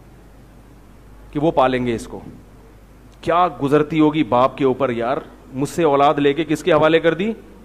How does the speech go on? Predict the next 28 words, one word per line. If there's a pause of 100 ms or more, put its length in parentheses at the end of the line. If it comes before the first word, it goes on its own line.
(680)
गैरों
के
हवाले। (540)
हम
तो
उसी
में
मर
जाएं (480)
गम
से
ही। (2250)
तो
मेरे
भाई,
क्या
तुम
ये
चाहते
हो
कि
यही
कल्चर
आ
जाए
तुम्हारे
मुआशरे
में?